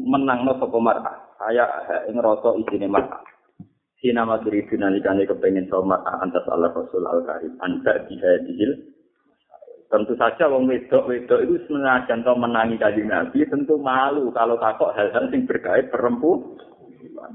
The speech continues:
Kayak kasusnya tadi, perempuan Ansor tanya Nabi tentang cara bersih dari haid. Ketika Nabi sudah mulai agak detail, kan sudah malu kalau sudah sampai alat kelamin khas perempuan. Makanya ketika Aisyah,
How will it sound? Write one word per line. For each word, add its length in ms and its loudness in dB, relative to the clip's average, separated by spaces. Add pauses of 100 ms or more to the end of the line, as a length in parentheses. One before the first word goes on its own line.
Kayak 180 0
kasusnya 400 0
tadi, 400 0 (420)
perempuan 400 2
Ansor 400 2
tanya 400 0
Nabi 320 2
tentang 400 0
cara 240 2 (160)
bersih 420 -2
dari 300 2 (560)
haid. 320 -4
Ketika 320 0
Nabi 400 0 (640)
sudah 300 0
mulai 240 2
agak 320 -2
detail, 240 2 (160)
kan 320 -2
sudah 180 8
malu 320 0
kalau 240 0
sudah 140 2
sampai 240 0
alat 240 0
kelamin 400 0
khas 160 -6
perempuan. 560 -8
Makanya 500 -2
ketika 380 2
Aisyah, 340 4